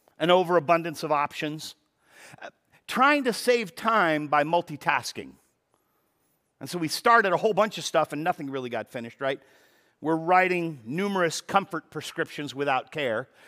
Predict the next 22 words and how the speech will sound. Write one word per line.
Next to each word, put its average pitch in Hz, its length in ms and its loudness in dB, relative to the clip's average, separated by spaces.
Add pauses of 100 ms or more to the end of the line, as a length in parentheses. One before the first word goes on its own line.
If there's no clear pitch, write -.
(140)
I'm 127 80 -10
gonna 127 80 -8
comfort 147 400 -6
myself 135 400 -4
this 175 240 -8
way, 160 240 0
I'm 143 60 -2
gonna 123 80 -10
comfort 131 260 -12
myself 120 360 -10
this - 180 -12
way. 160 200 0 (220)
We're 156 120 -6
entertaining 180 680 -8
ourselves 143 400 -6
to 110 80 -12
sleep. 139 420 -6 (1400)
Now 156 240 0
we 156 140 0
are 135 100 0
super 175 320 -6
skeptical 143 800 -4